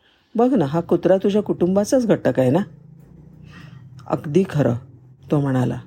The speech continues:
दरवान म्हणाला, "अरे बाबा,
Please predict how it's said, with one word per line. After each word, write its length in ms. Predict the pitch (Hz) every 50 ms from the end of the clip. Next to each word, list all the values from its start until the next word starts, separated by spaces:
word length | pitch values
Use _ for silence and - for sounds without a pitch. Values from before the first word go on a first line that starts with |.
| - - - - - _ - - _ _ _ _ _ _ _
दरवान 420 | - 147 147 143 135 143 139 143 143
म्हणाला, 420 | 147 139 139 139 139 151 170 185 - _ _ _ _ _ _ _ _ _ _ _ _ _ _ _ _ _ _ _ _ _
"अरे 200 | - 156 147 156
बाबा, 380 | 151 151 143 135 151 147 147